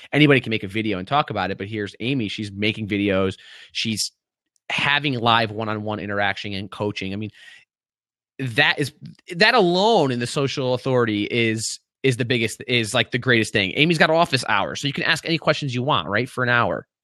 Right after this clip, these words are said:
every day, every week. Then she's got her live trainings and her live coachings, and then she brings on really cool people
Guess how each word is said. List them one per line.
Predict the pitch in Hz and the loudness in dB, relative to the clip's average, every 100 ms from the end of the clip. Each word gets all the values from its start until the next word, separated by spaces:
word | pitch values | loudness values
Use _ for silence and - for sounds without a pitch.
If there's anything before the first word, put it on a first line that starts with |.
| _ _ | _ _
every | 120 113 | 0 2
day, | 110 120 | 2 0
every | 110 | 0
week. | 107 73 - _ - _ | 0 -2 -8 _ -20 _
Then | 151 | -2
she's | 180 | 2
got | 190 | 2
her | 180 | 4
live | 160 160 151 | 4 2 2
trainings | 170 147 90 110 | 2 2 2 -2
and | 107 | 0
her | 127 | 4
live | 131 139 | 4 4
coachings, | 160 147 110 101 | 2 0 0 0
and | 143 | 0
then | |
she | - | -2
brings | 175 202 190 | 0 0 4
on | 190 180 | 2 4
really | 185 190 | 2 0
cool | 196 175 | 0 0
people | 202 185 110 | 0 -2 -6